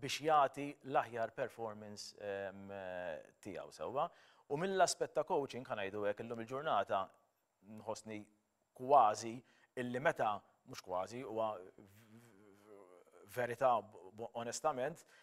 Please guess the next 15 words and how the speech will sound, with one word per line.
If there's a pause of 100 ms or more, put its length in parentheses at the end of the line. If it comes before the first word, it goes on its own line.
(140)
illi, (100)
illi,
em,
eh, (120)
nkun
happy, (460)
em,
meta
nara (420)
ko-,
il-,
illi,
illi,
em, (420)
I